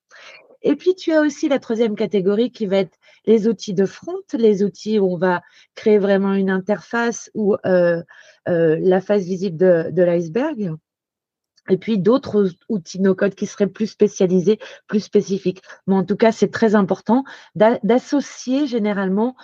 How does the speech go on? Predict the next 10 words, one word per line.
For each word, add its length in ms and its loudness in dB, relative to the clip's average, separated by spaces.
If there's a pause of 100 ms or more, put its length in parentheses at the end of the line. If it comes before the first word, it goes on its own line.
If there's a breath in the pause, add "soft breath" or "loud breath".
(280 soft breath)
ces 280 -6
trois 320 -2
types 260 -14
d'outils, 460 -10 (360)
base 280 2
de 140 0
données, 420 2
automatisation 1200 -4 (360 loud breath)
et 120 2
front, 400 -8